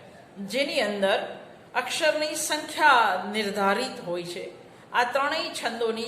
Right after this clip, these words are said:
આપણે, એટલે કે મહત્વના બધા છંદોની આપણે વાત નથી કરી, પણ જે વધારેમાં વધારે અભ્યાસક્રમમાં હોય છે એની આપણે, અ, વાત કરી.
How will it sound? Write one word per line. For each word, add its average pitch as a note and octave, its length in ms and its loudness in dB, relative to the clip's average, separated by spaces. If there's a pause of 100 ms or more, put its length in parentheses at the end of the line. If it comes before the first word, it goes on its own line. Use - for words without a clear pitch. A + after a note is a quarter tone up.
(160)
આપણે, G3+ 280 -2
એટલે G3+ 220 -2
કે F4+ 100 -2
મહત્વના D4+ 480 4
બધા A3+ 380 4
છંદોની C4 400 0
આપણે B3 280 0
વાત A3+ 400 2
નથી B3 280 -2
કરી, - 280 -6 (520)
પણ E4+ 300 4 (360)
જે C#4+ 500 0
વધારેમાં C4 800 4
વધારે A#3+ 560 8
અભ્યાસક્રમમાં F#3+ 1000 0
હોય A#3+ 160 -2
છે - 280 -8
એની A3+ 340 -10
આપણે, F3+ 420 -4 (460)
અ, - 20 -10
વાત F3 380 2 (680)
કરી. A3 180 6